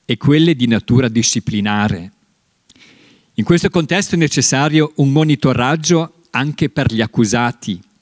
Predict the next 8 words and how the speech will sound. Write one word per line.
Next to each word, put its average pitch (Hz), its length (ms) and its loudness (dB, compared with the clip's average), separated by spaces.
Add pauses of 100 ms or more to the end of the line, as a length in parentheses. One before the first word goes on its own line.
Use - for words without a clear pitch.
(600)
Questo 123 300 -2
dovrebbe 123 420 -2
garantire 117 600 0
che 151 100 -2
le 120 140 2
sanzioni 127 600 0
vengano 117 440 0
rispettate 123 920 -2